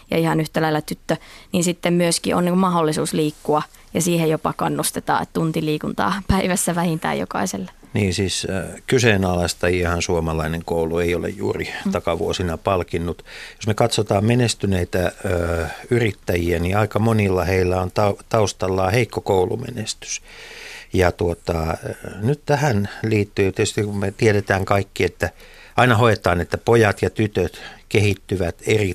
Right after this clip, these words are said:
Speaker 2: tahtiin, jolloin, ö,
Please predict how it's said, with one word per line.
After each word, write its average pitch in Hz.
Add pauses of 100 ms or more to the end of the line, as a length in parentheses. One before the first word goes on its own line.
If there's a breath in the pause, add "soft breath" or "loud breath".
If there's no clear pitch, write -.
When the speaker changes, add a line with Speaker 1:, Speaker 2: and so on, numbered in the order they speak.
Speaker 2:
tahtiin, 104 (800 soft breath)
jolloin, 92 (260)
ö, 90